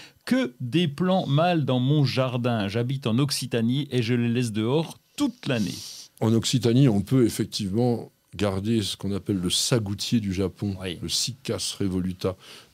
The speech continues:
Speaker 2: en pleine terre. Ça va très, très bien aussi dans toute la frange méditerranéenne. Ce sont des plantes qui sont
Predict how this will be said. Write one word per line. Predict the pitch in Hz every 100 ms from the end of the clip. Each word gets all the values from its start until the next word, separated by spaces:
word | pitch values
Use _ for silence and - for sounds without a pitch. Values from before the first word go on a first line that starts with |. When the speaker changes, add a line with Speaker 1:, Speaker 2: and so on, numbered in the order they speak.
| - - _ _
Speaker 2:
en | 117
pleine | 104 101 90
terre. | 87 90 139 160 - - -
Ça | - - 104
va | 107
très, | - 143
très | - 110
bien | 120
aussi | 123 95 - 127
dans | 101 90 - _
toute | - 151 139
la | 107
frange | - 117 101
méditerranéenne. | 92 90 90 92 90 90 95 127 139 139 - - -
Ce | -
sont | 127
des | 120
plantes | - 151 180 170 -
qui | - 117
sont | - 151 143